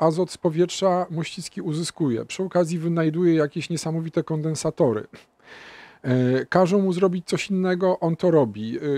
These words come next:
kazaliby mu zrobić, e, z wody, e,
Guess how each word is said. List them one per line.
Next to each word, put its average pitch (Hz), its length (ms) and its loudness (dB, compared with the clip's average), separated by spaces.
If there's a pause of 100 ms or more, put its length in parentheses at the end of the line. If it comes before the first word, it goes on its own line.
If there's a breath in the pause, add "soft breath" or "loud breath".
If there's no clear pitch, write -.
(180)
kazaliby 185 460 2
mu 180 200 2
zrobić, 170 640 -2
e, 143 560 0
z 123 100 -6
wody, 151 720 2
e, 151 40 -8